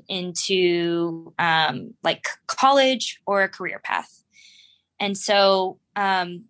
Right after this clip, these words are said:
we, we started out in elementary schools serving third and fourth grade. And then before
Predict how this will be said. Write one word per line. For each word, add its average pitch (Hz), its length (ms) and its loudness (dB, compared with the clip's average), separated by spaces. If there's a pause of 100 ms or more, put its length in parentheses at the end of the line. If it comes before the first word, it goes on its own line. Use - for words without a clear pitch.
we, 202 440 -4 (680)
we 226 140 -2
started 285 600 2
out 196 380 2
in 196 140 -12
elementary 185 420 -12
schools - 480 -8
serving 180 320 -4
third 170 160 -4
and 180 100 -8
fourth 320 220 2
grade. 156 300 -4 (800)
And 208 160 2
then 208 160 2
before 294 520 2